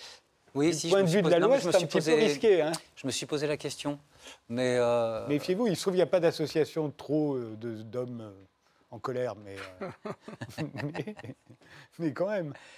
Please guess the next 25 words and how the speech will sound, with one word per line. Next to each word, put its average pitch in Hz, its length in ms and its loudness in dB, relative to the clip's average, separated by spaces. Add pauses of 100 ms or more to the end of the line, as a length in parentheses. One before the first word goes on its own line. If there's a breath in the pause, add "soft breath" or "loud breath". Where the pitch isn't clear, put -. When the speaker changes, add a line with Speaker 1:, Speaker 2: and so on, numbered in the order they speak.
(1500 loud breath)
Speaker 1:
C'est - 180 -8
aussi 131 220 -2
pour 123 160 -2
m'amuser, 127 420 -2
quoi, 110 220 -6
que 104 160 -8
je, 98 340 -6
Speaker 2:
Ah 139 80 -6
Speaker 1:
que 165 60 -4
Speaker 2:
oui, 160 60 -4
Speaker 1:
je 143 40 -4
Speaker 2:
oui. 131 80 -4
Speaker 1:
dis 104 60 -8
ça. 110 260 -6
Forcément, 110 420 -10
Speaker 2:
C'est 104 120 -10
pas 131 80 -4
un 127 40 -4
Speaker 1:
j'exagère 131 120 -2
Speaker 2:
argument 151 240 -2
au 135 40 -2
Speaker 1:
un - 20 -2
peu, 135 140 -2
Speaker 2:
tribunal. 117 460 -6
Speaker 1:
quoi. 156 100 -4